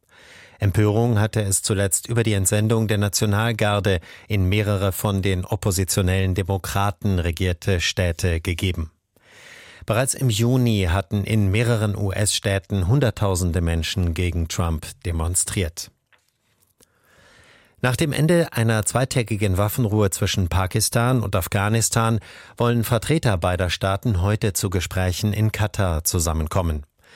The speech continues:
Wie das pakistanische Staatsfernsehen berichtete, nehmen an den Treffen von pakistanischer Seite Verteidigungsminister Asif und Geheimdienstchef Malik teil. Ein Taliban-Sprecher erklärte,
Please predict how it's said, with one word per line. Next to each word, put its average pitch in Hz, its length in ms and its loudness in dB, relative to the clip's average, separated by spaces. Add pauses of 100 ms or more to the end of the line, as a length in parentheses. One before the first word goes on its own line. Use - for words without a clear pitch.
(420)
Wie 131 120 0
das 143 180 2
pakistanische 117 800 0
Staatsfernsehen 98 880 0
berichtete, 92 640 0 (420)
nehmen 113 300 0
an 117 160 -2
den 104 240 2
Treffen 139 480 -2
von 101 300 0
pakistanischer 98 840 0
Seite 104 380 0
Verteidigungsminister 98 1120 0
Asif 117 480 0 (320)
und 120 320 0
Geheimdienstchef 104 960 0
Malik 110 360 0
teil. 80 380 -4 (680)
Ein 95 120 -2
Taliban-Sprecher 95 800 -2
erklärte, 110 580 0